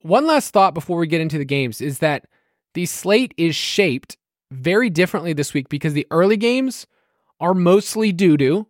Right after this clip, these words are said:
We have one forty-four point game. Uh, the Bengals was at forty-three and a half last time I saw, but so you, you, you have a couple games that are fine, but most of them are very, very low.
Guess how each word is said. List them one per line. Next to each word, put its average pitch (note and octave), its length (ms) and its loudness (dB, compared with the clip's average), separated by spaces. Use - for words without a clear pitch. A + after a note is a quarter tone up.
We E3 100 2
have E3+ 140 0
one F3 220 0
forty-four F3 500 0
point E3+ 240 -2
game. E3+ 440 0
Uh, C3+ 280 -2
the C3+ 80 -4
Bengals E3+ 340 0
was D#3 100 -4
at D#3 120 0
forty-three D#3+ 400 -2
and D#3 60 0
a C3+ 40 -2
half D3+ 300 0
last C#3+ 180 -2
time D3 160 -4
I C#3 60 -2
saw, C#3 260 2
but C3 240 -4
so - 140 -4
you, C4 80 0
you, A3+ 360 -6
you B3+ 140 0
have C4+ 120 2
a A3 60 -2
couple G#3+ 260 2
games F3+ 220 0
that E3 100 2
are D#3 60 2
fine, F3 260 2
but C3+ 120 -6
most A3+ 260 2
of F#3+ 80 -4
them F3 160 0
are C#3 80 -2
very, F3+ 280 2
very E3+ 200 2
low. D#3 260 2